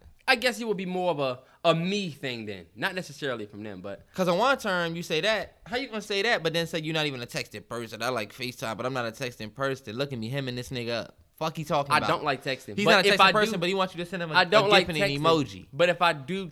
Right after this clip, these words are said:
Speaker 1: text, like, if, if you don't answer the phone, I might send you the John Travolta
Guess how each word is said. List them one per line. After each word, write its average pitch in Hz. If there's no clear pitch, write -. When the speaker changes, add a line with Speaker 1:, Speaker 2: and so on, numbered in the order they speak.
Speaker 1:
text, 165
like, 147
if, 147
if 151
you 240
don't 311
answer 208
the 170
phone, 190
I 208
might 233
send 220
you 190
the 143
John 165
Travolta 151